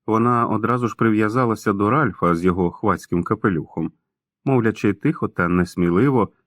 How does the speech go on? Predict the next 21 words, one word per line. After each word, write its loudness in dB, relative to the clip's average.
Еліс 0
висловив 2
підозру, -2
що -4
передусім 0
дівчинка -2
страждала -2
від -4
самотності. -8
«А 2
тож», -2
мовила 4
Ебігейл, 0
«якби -2
ви -2
її -4
прогавили, -2
вона 0
б -6
просто -6
захиріла». -6